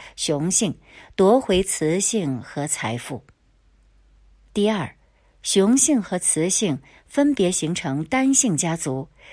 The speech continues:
在非繁殖季各过各的生活，互不干扰，只在繁殖季才去寻找异性交配，等短暂的发情期一过，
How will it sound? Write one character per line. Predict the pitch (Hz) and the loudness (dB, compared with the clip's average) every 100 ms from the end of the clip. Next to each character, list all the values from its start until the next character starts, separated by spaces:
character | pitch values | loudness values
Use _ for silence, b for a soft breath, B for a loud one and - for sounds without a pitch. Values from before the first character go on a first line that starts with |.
| B | B
在 | 269 220 | 2 2
非 | - 294 | 4 2
繁 | 277 160 190 | 2 0 0
殖 | 202 175 | 0 0
季 | - 196 156 135 B B | -2 -2 -2 -4 B B
各 | - 285 208 | 0 4 4
过 | 233 202 | 4 0
各 | 254 226 | 2 2
的 | 151 | 2
生 | - 175 | 0 -2
活， | 180 147 143 156 B B | -2 -2 0 0 B B
互 | - 269 | 0 2
不 | 190 | 2
干 | 185 208 247 | 2 2 2
扰， | 196 - _ B B B - | 0 -4 _ B B B 0
只 | 226 | 2
在 | 262 226 | 4 2
繁 | 202 202 285 | 4 4 4
殖 | 208 208 | 2 0
季 | - 202 | 2 0
才 | - 185 | 0 -2
去 | 196 | 0
寻 | 190 165 196 | 0 0 0
找 | 214 147 | 0 0
异 | 165 165 | 0 -2
性 | - 147 | -2 -2
交 | 202 202 | -2 -2
配， | 226 165 - B B B B | -2 -4 -4 B B B B
等 | 196 240 | 2 4
短 | 233 180 170 | 4 4 2
暂 | 247 220 | 2 0
的 | 180 | 0
发 | 226 220 | 0 0
情 | 190 185 | 0 -2
期 | - 196 | -2 -2
一 | 170 | -2
过， | 208 165 | 0 0